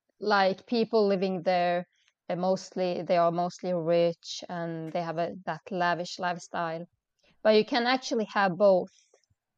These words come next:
It, it all depends on what kind of lifestyle you wanna, you wanna have. Um, if you're opting for more lavish, um, luxury lifestyle, you can get that.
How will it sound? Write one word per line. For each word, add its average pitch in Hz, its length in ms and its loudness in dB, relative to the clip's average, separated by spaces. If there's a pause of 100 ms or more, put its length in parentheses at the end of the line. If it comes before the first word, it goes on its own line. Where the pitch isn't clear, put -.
(160)
It, - 340 -6
it 240 160 -2
all 247 180 8
depends 208 760 -4 (120)
on 190 260 -2
what - 160 -4 (120)
kind 208 200 -2
of 196 140 -6
lifestyle 185 480 -2
you 175 100 -2
wanna, 175 500 -4 (100)
you 196 140 -6
wanna 175 200 -4
have. 180 340 -6 (800)
Um, 165 760 -2 (640)
if - 200 -10
you're 196 160 4
opting 202 460 -2
for 180 580 2 (360)
more 180 240 -2
lavish, 180 640 0 (140)
um, 165 640 -4
luxury 180 440 -2
lifestyle, 180 380 -2
you 175 60 -4
can 170 220 -8
get 170 240 -2
that. - 200 -6